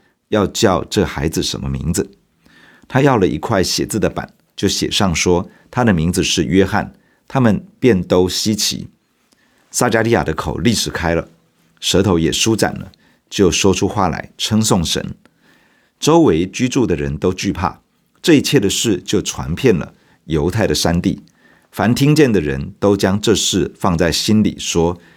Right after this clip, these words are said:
，“这个孩子将来怎么样呢？因为有主与他同在。”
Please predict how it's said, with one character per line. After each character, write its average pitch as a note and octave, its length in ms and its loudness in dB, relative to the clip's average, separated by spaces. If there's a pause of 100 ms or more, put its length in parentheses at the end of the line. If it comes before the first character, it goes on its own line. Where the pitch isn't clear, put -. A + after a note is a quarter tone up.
(220)
，“这 D3+ 120 4
个 G2 120 0
孩 C#2+ 180 -6
子 D2 140 -8
将 F#2+ 240 0
来 D2+ 120 -2
怎 D2+ 160 -6
么 C2+ 100 -6
样 A2 200 2
呢？ G2 160 0 (360)
因 G#2+ 140 2
为 G2 140 6
有 E2 140 2
主 - 340 -6 (160)
与 C2+ 140 -10
他 D2+ 180 -6
同 C2+ 340 -12
在。” D2+ 300 -4